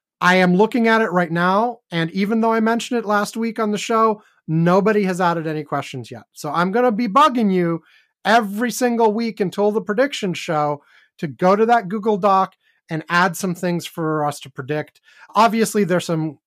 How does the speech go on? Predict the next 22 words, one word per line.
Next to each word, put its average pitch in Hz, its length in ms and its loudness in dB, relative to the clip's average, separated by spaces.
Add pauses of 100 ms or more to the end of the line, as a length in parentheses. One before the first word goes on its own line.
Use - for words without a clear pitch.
(180)
th-, 202 140 -8
there 240 240 2
are 214 100 0
obvious 202 400 2
questions, 180 540 -2
and 151 160 -6
they're 151 100 -6
the 151 100 -8
kinds 185 280 -4
of 170 180 -6 (280)
questions 170 400 -2
we 170 180 -4
do 156 180 -2
every 160 280 -2
year. 170 420 0 (280)
And 165 240 0
if 160 140 -4
nobody 202 380 4
suggests 180 540 -2
them, 180 280 -2
I 156 200 -4
will, 151 360 -4